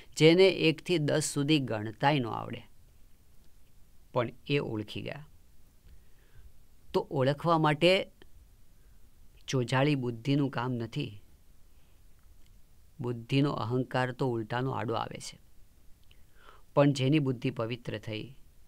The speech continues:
એ આ સમજી ગયા. અને જ્યારે સમજ્યા ને, જ્યારે પ્રગટને ઓળખ્યા, ત્યારે આનંદના ઓઘ વળ્યા. સદગુરુ મુક્તાનંદ સ્વામીના જીવનની ઘટના બહુ પ્રસિદ્ધ છે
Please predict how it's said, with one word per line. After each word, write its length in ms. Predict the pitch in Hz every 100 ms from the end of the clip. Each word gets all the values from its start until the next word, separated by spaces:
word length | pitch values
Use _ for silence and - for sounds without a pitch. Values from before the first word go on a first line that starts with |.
| - - - - - - -
એ 80 | 131
આ 80 | 117
સમજી 460 | 113 107 110 113 104
ગયા. 260 | 110 - - - - - -
અને 220 | 143 165
જ્યારે 200 | 190 202
સમજ્યા 540 | - 135 131 160 226
ને, 180 | 196 110 - - - - - - - - - -
જ્યારે 220 | 160 180
પ્રગટને 500 | 196 180 185 208 208
ઓળખ્યા, 440 | 185 170 185 214 214
ત્યારે 220 | 220 226
આનંદના 520 | 156 175 208 220 233
ઓઘ 280 | 170 214 214
વળ્યા. 420 | 202 147 113 - - - - - - - - - - - - - -
સદગુરુ 400 | - 143 143 175
મુક્તાનંદ 500 | 151 139 160 165 175
સ્વામીના 420 | 165 147 156 165
જીવનની 520 | 156 143 139 156 170 156
ઘટના 380 | 131 131 165
બહુ 160 | 170 175
પ્રસિદ્ધ 480 | 156 147 202 190 160
છે 240 | - -